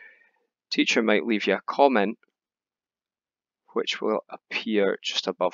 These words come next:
the points, okay? But as well as that, they'll maybe leave you some feedback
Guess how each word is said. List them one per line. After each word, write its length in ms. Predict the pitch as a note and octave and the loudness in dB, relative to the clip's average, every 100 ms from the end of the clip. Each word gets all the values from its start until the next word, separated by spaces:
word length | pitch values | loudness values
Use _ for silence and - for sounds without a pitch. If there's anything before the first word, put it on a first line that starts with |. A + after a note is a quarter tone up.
| - | -6
the 80 | - - | -20 -2
points, 760 | C#3 A#2+ C3+ - - - - _ _ _ _ _ C#3 _ - | 0 0 -2 -8 -8 -8 -10 _ _ _ _ _ -20 _ -8
okay? 320 | A#2 A#2+ C#3+ _ _ _ _ _ _ _ _ _ _ _ _ _ _ _ _ _ _ - | 0 0 0 _ _ _ _ _ _ _ _ _ _ _ _ _ _ _ _ _ _ 0
But 240 | A2 F#2 | 2 2
as 140 | G#2+ A2+ | 0 -4
well 440 | B2 A#2+ B2 B2+ A2+ | 2 8 10 10 6
as 160 | - | 2
that, 300 | D2+ E2 D#2+ _ - | -4 -2 -4 _ -10
they'll 140 | G#2+ | -8
maybe 540 | G2+ G2+ G#2 G#2 F#2 _ _ _ A#2 | -2 -2 0 -4 -8 _ _ _ -16
leave 460 | A2+ G2+ G2 - | -10 -8 -8 -10
you 340 | - F#2 F#2 - _ _ | -10 -8 -10 -12 _ _
some 240 | - G#2 | -10 -10
feedback 640 | G2 - F#2+ - F2 - | -12 -12 -12 -4 -2 -4